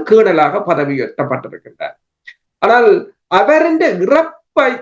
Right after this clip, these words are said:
தொடர்ந்துதான் அந்த விமானம் வீழ்ந்த கதையே வெளியில் வந்திருந்தது. அவரின் இறப்பை தொடர்ந்துதான் அது வெளியில் வந்தது. அப்ப ஆறு விமானங்களில், அப்ப பேருந்து ரஷ்யா ஒன்றை கூறியிருந்தது, தாங்கள்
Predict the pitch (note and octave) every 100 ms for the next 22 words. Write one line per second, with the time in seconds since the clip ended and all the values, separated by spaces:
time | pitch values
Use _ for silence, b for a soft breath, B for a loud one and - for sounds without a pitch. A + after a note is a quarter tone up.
0 | - G#3 A#3 B3+ F#3 D3+ C#3 - C#3+ B3
1 | F#3 G3+ B3 C4+ A#3 F#3+ G3+ G3 F#3 -
2 | F3 F3+ E3+ - F#3 F3+ F3+ D#3 D3 C#3+
3 | C#3 C#3+ - _ _ - D#3+ E3 E3 D3
4 | C#3 C#3 C3+ B2+ A2 C#3+ F3+ D3 D#3 D#3+
5 | C#3 C3+ C#3+ A3 D#3 C3+ - - D3 C3+
6 | C#3 C3 C3 - _ _ _ _ _ _
7 | B B _ _ - A#3+ F#3 - - _
8 | F#3+ A#3+ D#4 F4+ D4+ C4 G#3 F#3 F3 F#3
9 | C4+ - - F3+ - - A#3+ G4+ G#4 C#4
10 | F4+ - F3+ D#3 A3+ G3+ F3 D#3+ D#3 B2+
11 | A3+ G#4 - _ _ F3+ F#3+ G3+ G3